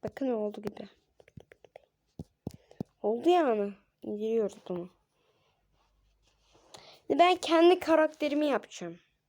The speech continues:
Kaydetme. Tekrar liste diyoruz. Tekrar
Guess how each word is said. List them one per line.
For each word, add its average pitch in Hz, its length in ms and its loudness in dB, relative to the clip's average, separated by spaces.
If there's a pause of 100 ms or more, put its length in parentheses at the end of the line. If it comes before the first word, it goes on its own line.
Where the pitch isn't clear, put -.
(720)
Kaydetme. - 680 -20 (840)
Tekrar - 380 -14
liste - 580 -20
diyoruz. - 560 -20
Tekrar - 420 -20